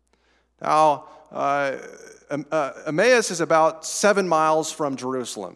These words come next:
Apparently, that's about ten kilometers. I was just in Europe. Did you guys hear that? Uh, ten kilometers. Our European G P S pronounced kilometers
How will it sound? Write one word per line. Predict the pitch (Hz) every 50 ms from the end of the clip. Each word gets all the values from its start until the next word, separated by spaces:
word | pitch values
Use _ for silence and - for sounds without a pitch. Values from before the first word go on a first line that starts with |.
| _ 98
Apparently, | 95 - 151 160 180 180 160 156 151
that's | 143 143 143 143 -
about | 135 117 131 127 127 131 123 - - - -
ten | - - 143 139 139 139 131 - -
kilometers. | - - 131 120 120 120 123 131 135 135 139 139 139 - -
I | 107
was | 113 110 - -
just | - - 113 110 - -
in | 113 113
Europe. | 110 110 113 113 113 -
Did | - 113 101
you | 101
guys | 101 107 104 -
hear | - 120 113
that? | 113 113 113 - - - - - - -
Uh, | - 131 127 127 127
ten | - - - 165 156 151 147
kilometers. | - 151 135 127 127 139 143 143 151 147 - - -
Our | 147 147 156 160 160
European | 170 208 247 269 226 247 233 220 190 160
G | - 180 180
P | - 160 151
S | 160 156 151 143 - - - - - - - _ _
pronounced | - 165 165 160 160 160 160 156 - - -
kilometers | - 143 127 127 127 135 151 170 170 175 175 170 - -